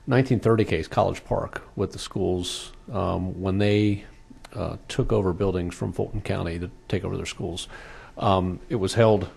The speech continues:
I guess, uh, by the Supreme Court that the tax base at that point had actually paid for those facilities, and they were allowed to annex those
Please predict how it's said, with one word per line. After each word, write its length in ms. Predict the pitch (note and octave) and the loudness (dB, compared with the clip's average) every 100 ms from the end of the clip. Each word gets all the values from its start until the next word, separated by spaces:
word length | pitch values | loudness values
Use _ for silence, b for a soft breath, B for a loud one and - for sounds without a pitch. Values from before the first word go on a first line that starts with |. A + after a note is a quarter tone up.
| - | -6
I 60 | G2+ | 0
guess, 420 | G#2 G2+ - - | 2 2 -2 -8
uh, 260 | B1+ F2 - F#2 | -8 -10 -10 -2
by 120 | G2+ | 0
the 80 | F#2 | 0
Supreme 260 | - G2+ | -2 -2
Court 300 | F#2 G#2+ F#2+ | -2 0 -2
that 180 | - E2 - - - - | 0 -4 -4 -14 -16 -10
the 340 | F#2 F2 F2 F2 - - - | -6 -4 -4 -6 -10 -20 -16
tax 500 | - - - A2 - | -14 -10 -4 -4 -4
base 480 | - B2+ D2 - - - | -10 -10 -10 -14 -12 -10
at 80 | G#2 | -4
that 160 | F#2 | -6
point 340 | - G#2 F2+ - | -4 -6 -6 -6
had 140 | G2 | -6
actually 680 | F2+ F#2 - F#2+ F2 E2+ - - - - - - - - - | -4 -4 -4 -4 -2 -4 -8 -14 -20 -20 -20 -20 -20 -20 -16
paid 280 | - G2+ G2 | 0 2 2
for 220 | - G#2 F#2 | 0 -2 0
those 180 | F2 | -2
facilities, 680 | - - A2 G2+ E2 D#2+ E2 | -4 -6 -2 0 -2 -6 -8
and 120 | G2 F2+ | -6 -4
they 80 | |
were 120 | F#2 F#2 | -2 -2
allowed 280 | E2+ E2+ | -2 -4
to 120 | F2 - | -6 -6
annex 360 | F#2+ F2 - | -6 -6 -8
those 540 | F2+ F2 E2+ - - | -6 -4 -6 -8 -10